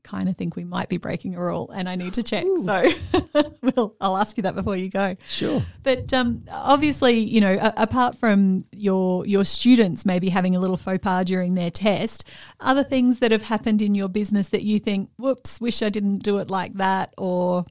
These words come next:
Speaker 1: you know, "I learned from that," and, and,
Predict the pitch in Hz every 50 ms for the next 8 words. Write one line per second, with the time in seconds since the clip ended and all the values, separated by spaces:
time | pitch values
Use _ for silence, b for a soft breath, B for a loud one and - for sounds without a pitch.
0 | _ _ - 220 233 185 175 180 175 175 196 190 196 202 202 208 208 208 - 214
1 | 196 196 196 196 190 180 180 175 - _ - 240 - _ _ _ _ _ _ _
2 | _ _ _ _ _ 202 190 185 - - 196 196 196 -